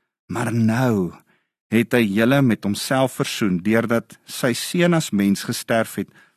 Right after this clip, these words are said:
om julle voor hom as sy eie mense te laat staan, skoon en foutloos.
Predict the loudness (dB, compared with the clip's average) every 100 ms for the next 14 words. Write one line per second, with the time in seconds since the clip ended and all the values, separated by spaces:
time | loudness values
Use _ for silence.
0 | _ _ _ _ 4 6 4 2 0 0
1 | 2 4 4 2 2 0 2 4 4 4
2 | 2 -2 -2 -2 -2 -4 -2 0 0 -4
3 | -2 2 4 4 0 0 0 2 -2 -2
4 | -6 -14